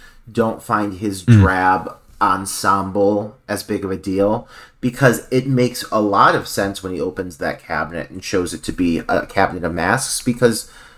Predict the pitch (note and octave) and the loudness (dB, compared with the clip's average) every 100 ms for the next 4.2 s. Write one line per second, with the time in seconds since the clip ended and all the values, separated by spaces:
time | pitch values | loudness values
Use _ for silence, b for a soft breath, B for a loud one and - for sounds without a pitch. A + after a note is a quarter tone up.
0 | B - B2 D3 D#3+ C3 G#2+ G2 - E3 | B -8 -2 0 2 2 0 -4 0 2
1 | B2+ F#2+ F2+ G#2+ G2 - A2+ C#3 - F#2 | 2 0 -2 -4 -4 -4 -4 -2 -4 -6
2 | G#2 B2+ C#3+ C3 G#2+ G#2+ G#2+ G2 F2+ - | -6 -4 -2 -2 -2 -2 -2 -4 -8 -8
3 | F2+ F2 F2 F2+ - G#2 E2+ E2 - F#2 | -6 -4 -4 -6 -6 -4 -2 -2 -2 -4
4 | E2 C#2+ | -4 -4